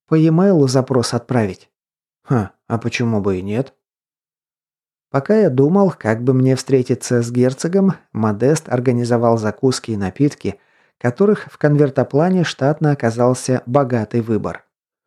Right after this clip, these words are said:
Ну точно, не для армии машина. На столе было всего так много, что в процессе раздумий и ознакомления с протоколом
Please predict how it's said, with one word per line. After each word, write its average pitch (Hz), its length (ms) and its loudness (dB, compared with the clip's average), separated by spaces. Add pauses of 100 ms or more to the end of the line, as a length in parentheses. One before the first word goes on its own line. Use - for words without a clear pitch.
(340)
Ну 185 260 -2
точно, 151 560 0
не 139 160 4
для 135 220 2
армии 110 300 -2
машина. 113 520 -4 (840)
На 127 120 -2
столе 131 320 2
было 131 260 2
всего 127 320 0
так 117 260 -4
много, 127 420 0
что - 260 -2
в - 80 -8
процессе 123 560 -2
раздумий 127 540 2
и 127 200 -2
ознакомления 127 800 2
с - 80 -6
протоколом 160 720 0